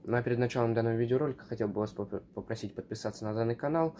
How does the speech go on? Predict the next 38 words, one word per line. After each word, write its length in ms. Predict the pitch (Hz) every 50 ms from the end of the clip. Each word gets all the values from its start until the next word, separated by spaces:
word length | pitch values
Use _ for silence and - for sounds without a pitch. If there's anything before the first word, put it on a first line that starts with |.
| - - - - -
а, 160 | 95 104 104
врубить 320 | 104 110 107 110 107 -
колокольчик, 460 | - 110 113 113 151 147 - - -
следить 260 | - - 110 113 110 110
за 80 | 110
уведомлениями, 640 | 107 104 101 101 110 110 113 120 135 135 127 110 104
потому 260 | - - - 107 110
что 140 | - - -
как 260 | - 117 113 117 -
только 380 | - 117 117 110 101 - -
мы 80 | 98 101
набираем 340 | 104 101 104 107 110 101 98
пятьдесят 460 | - 104 104 104 98 - 113 - -
подписчиков, 480 | 107 - - 185 190 - - 120 - -
мы 80 | 110
сразу 260 | 104 117 123 135 117
с 80 | 101 -
вами 180 | 101 101 107 98
разыгрываем 460 | 101 98 107 117 120 120 113 101 98
пять 240 | - 110 110 - -
тысяч 260 | 110 - - - - -
рублей 180 | 101 110 120
между 260 | 117 107 104 104 107
вами. 240 | 101 92 85 - - - - - - - - - - -
А 100 | 104 104
также 200 | 120 117 107 107
хотел 240 | 113 107 - 107
бы 80 | 98 107
напомнить, 360 | 107 110 - 160 156 139 -
то, 80 | - 95
что 160 | - - -
спонсором 440 | - - 117 110 101 - 104 104 101
данного 220 | 101 98 101 101
видеоролика 480 | 98 98 101 113 117 135 147 139 - -
является 320 | 101 104 104 101 - -
букмекерская 480 | 95 98 - 117 101 - - - - 101
контора 160 | - - 98
Мелбет. 400 | 98 95 98 98 104 135 160